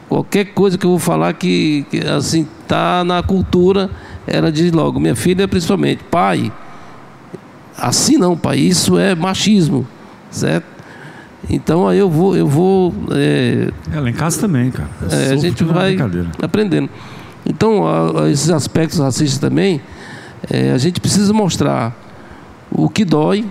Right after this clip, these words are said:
Speaker 1: o que fere, o que magoa, na esperança de que pessoas de bom coração não, não repitam mais
Speaker 2: Cria
Speaker 1: isso.
Speaker 2: consciência.
Speaker 1: Cria consciência.
Speaker 2: A consciência negra é um movimento belíssimo.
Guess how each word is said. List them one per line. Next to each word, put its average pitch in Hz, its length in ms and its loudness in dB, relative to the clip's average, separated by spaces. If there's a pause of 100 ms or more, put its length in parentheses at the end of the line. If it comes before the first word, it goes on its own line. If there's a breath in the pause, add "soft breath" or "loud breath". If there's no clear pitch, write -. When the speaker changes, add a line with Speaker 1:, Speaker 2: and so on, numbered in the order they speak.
(600)
Speaker 1:
o - 80 -6
que 202 140 0
fere, 165 480 0
o - 20 -12
que - 160 0
magoa, 170 520 2 (720 loud breath)
na 196 80 2
esperança 190 800 2 (460 loud breath)
de 175 120 2
que 208 160 2
pessoas 170 520 2
de 190 100 2
bom 170 220 0
coração 175 600 0 (520 loud breath)
não, 190 320 2
não 196 160 2
repitam 165 420 2
mais 135 160 2
Speaker 2:
Cria 220 140 2
Speaker 1:
isso. 214 100 -2
Speaker 2:
consciência. 196 720 0
Speaker 1:
Cria 185 220 2
consciência. 139 580 -2
Speaker 2:
A 135 40 -4
consciência 180 580 0
negra 147 360 0
é - 20 2
um 185 40 0
movimento 170 460 0
belíssimo. 117 560 0